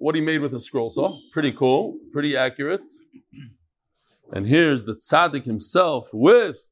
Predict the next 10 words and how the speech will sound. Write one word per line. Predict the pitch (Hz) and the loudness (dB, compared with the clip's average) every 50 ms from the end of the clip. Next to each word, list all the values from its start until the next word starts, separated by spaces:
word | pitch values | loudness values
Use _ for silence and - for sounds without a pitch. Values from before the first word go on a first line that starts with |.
| 107 - | -20 -16
the | - 117 110 110 - | -14 -14 -14 -12 -10
t-shirt. | 185 196 185 - - 185 175 175 - - - - - - - - - - - - - - - - - - - - - - - _ _ _ _ _ _ _ _ _ - - - - - - - - - - _ - - _ - - - - - - - - - - - - - - - - - - - - - - - - _ _ _ _ - - | -8 -8 -6 -2 0 2 2 2 0 -4 -8 -16 -20 -20 -20 -20 -20 -16 -10 -8 -6 -6 -6 -8 -12 -18 -20 -20 -20 -20 -20 _ _ _ _ _ _ _ _ _ -6 -4 -2 -2 0 -2 -4 -8 -12 -16 _ -20 -20 _ -18 -16 -16 -16 -14 -14 -14 -12 -10 -10 -8 -6 -6 -6 -6 -6 -6 -6 -8 -8 -10 -14 -18 -18 _ _ _ _ -20 -18
Shkoyach. | - - - - - - 131 147 139 131 127 123 120 120 117 113 113 110 107 107 104 101 98 95 95 92 87 87 - - - _ _ _ | -16 -16 -16 -10 -2 0 0 2 4 4 6 6 6 4 4 2 0 0 -2 -2 -2 -4 -6 -6 -8 -10 -12 -12 -16 -20 -20 _ _ _
M | 127 131 131 | -4 -2 -2
D | 120 120 | 0 0
Y | 117 113 110 104 101 | 0 0 -2 -2 -4
t-shirt. | - 110 104 107 - 98 98 | -8 -10 -10 -10 -10 -10 -6
They | 113 113 123 | -4 0 2
made | 139 147 | 2 2
himself. | 156 143 147 - 196 208 190 - | 2 0 0 0 0 0 0 -2